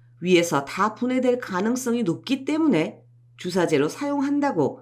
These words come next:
주장할 수 있을 것입니다. 그렇기는 하지만 이미 경구용으로 투약할 때 발생할 수 있는 문제점은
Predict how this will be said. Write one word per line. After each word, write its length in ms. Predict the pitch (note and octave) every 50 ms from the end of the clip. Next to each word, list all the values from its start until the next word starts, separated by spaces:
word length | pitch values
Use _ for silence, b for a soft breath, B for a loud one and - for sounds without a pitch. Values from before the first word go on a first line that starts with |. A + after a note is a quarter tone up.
| - - _ _ _
주장할 440 | - - - - E3 D3+ C#3+ B2 A#2
수 140 | A#2 - G3
있을 300 | F#3 F3+ - - C4 C4+
것입니다. 680 | - B3 B3 - B3+ B3 G3+ B2 A2+ G#2 G2+ G2 - - _ _ _ _ _ _ _ _ _ _ _ _ _ _ - - _ _ _ _ _ _ _ _ _ _ _ - - _ -
그렇기는 500 | - G#3 C4+ C4+ - - F3 D#3 D#3 F3+
하지만 540 | A3 C#4 C4+ B3+ G#3 F3+ F#3 F3+ C#3+ A2+ -
이미 260 | F#3+ A3 A3+ F#3+ D#3+
경구용으로 680 | - G3 F#3+ G#3 A#3 C#4 C#4+ C#4 C#4 C#4 C4+ C#4 C4+
투약할 520 | C4+ - D4+ D#4+ D#4+ D#4+ - B3+ A#3 - -
때 320 | A#3 B3+ D#4 - - - - -
발생할 500 | - C#3+ C#3 - - F#3 E3+ D#3+ D3 D#3+
수 140 | D#3+ - F3
있는 220 | E3 E3+ F#3+ G3+
문제점은 720 | F3+ D3+ B2+ B2 D3+ D3 - C3+ D3 G#3 A3 C#3+ - -